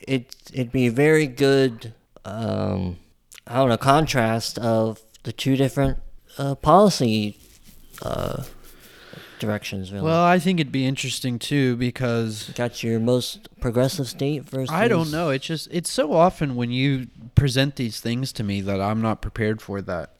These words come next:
Speaker 2: I feel my bias because I just feel like DeSantis would wipe the floor with
Speaker 1: Oh, of course. I
Speaker 2: Newsom.
Speaker 1: think so, too. <clears throat> But, yeah, I, it's, it's just a good kinda, uh,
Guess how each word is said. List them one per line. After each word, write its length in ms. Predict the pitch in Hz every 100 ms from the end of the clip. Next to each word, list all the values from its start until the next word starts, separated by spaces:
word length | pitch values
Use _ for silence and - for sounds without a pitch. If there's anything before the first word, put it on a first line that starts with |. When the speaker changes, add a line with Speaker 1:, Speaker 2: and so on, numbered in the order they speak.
| -
Speaker 2:
I 80 | 123
feel 240 | - 139
my 180 | 139 107
bias 500 | 123 151 208 190 -
because 260 | 131 143
I 160 | 131 165
just 220 | 214 294
feel 100 | 247
like 140 | 175 143
DeSantis 580 | 113 117 127 - 107
would 100 | 104
wipe 360 | 98 101 117 -
the 120 | 92
floor 880 | - - - - 101 117 165 120 95
with 180 | 95 135
Speaker 1:
Oh, 280 | 196 117 104
of 160 | 110
course. 340 | 107 147 104 123
I 100 | 151
Speaker 2:
Newsom. 80 | 151
Speaker 1:
think 200 | 117 -
so, 200 | 107 104
too. 400 | - 151 135 98 - _ -
<clears throat> 340 | 165 151 127 - - - - _ _ - - - _ -
But, 120 | 127
yeah, 220 | 147 127
I, 60 | 139
it's, 540 | 120 143 131 - - -
it's 140 | 143
just 200 | 156 127
a 60 | 127
good 340 | 139 135 117 135 -
kinda, 640 | 135 127 117 110 104 101 98 _ _ _ _ -
uh, 380 | 113 104 104